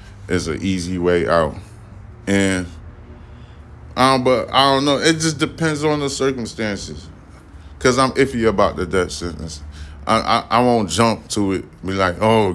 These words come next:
give him the death sentence." Like, that's not something I would jump to, you know?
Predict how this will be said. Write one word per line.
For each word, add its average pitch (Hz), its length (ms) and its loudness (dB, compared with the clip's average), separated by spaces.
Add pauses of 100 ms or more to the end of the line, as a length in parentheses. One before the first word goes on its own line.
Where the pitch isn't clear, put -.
(160)
give 127 180 4
him 123 120 2
the 120 100 2
death 117 300 4
sentence." 92 460 -4
Like, 82 240 -2
that's 107 220 2
not 104 160 0
something 98 300 -4
I 95 80 2
would 85 200 -2
jump 92 340 0
to, 82 220 -4 (560)
you 85 120 -4
know? 90 280 -2